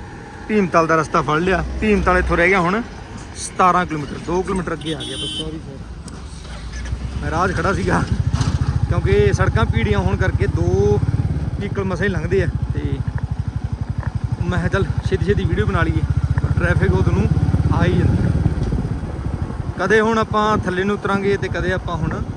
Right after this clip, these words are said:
ਤਾਂ ਨੂੰ ਚੜ੍ਹਾਂਗੇ। ਸੋ ਬਸ ਐਂ ਕਰਦੇ ਕਰਦੇ ਆਪਾਂ ਭੀਮਤਾਲ ਪਹੁੰਚਾਂਗੇ, ਥੱਲੇ ਤੇ ਉੱਪਰ, ਚੜ੍ਹਾਈ ਉਤਰਾਈ। ਪਹਾੜਾਂ ਦੇ ਵਿੱਚ ਸੜਕਾਂ ਜਿਹੜੀਆਂ ਹੈਗੀਆਂ, ਤੁਹਾਨੂੰ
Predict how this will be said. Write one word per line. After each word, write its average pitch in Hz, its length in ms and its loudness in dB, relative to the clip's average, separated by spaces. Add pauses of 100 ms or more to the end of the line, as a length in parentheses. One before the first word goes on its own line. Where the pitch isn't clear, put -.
(180)
ਤਾਂ 165 200 -4
ਨੂੰ 185 80 -2
ਚੜ੍ਹਾਂਗੇ। - 1400 -4
ਸੋ 151 80 0
ਬਸ 156 220 -2
ਐਂ 190 260 0
ਕਰਦੇ 180 280 0
ਕਰਦੇ 170 260 0
ਆਪਾਂ 165 300 2 (400)
ਭੀਮਤਾਲ 143 360 6
ਪਹੁੰਚਾਂਗੇ, 151 460 2 (200)
ਥੱਲੇ 160 320 -2 (380)
ਤੇ 170 40 -6
ਉੱਪਰ, - 540 -4
ਚੜ੍ਹਾਈ 190 380 0 (160)
ਉਤਰਾਈ। 156 320 -2 (2250)
ਪਹਾੜਾਂ 202 400 2
ਦੇ 214 80 4
ਵਿੱਚ 226 120 2
ਸੜਕਾਂ 208 280 0
ਜਿਹੜੀਆਂ 220 280 2
ਹੈਗੀਆਂ, 214 260 0
ਤੁਹਾਨੂੰ 202 360 -2